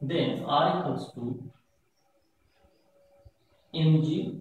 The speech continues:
minus M. That is, R decreases,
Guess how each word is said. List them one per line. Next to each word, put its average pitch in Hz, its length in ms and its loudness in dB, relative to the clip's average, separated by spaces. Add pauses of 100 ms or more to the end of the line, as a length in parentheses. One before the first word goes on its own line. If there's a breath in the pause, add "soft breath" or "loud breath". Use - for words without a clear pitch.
minus 120 720 -2 (120)
M. 117 180 -8 (800)
That 180 140 2
is, 143 320 0 (480)
R - 760 2 (800)
decreases, - 840 -4